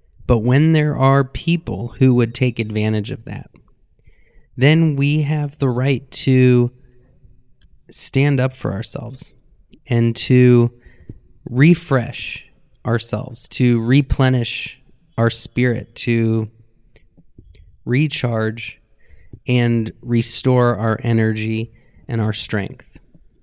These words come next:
We all need this time. Even Jesus had to get away from everybody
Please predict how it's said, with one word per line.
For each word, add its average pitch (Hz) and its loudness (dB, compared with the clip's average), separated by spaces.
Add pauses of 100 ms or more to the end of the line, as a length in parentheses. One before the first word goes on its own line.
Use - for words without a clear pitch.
(320)
We 123 -4
all 131 0
need 120 0 (460)
this - -6
time. - -14 (1080)
Even 143 4
Jesus 113 -2 (380)
had 117 2
to 117 0
get 117 2
away 110 2
from 107 -4
everybody 101 -2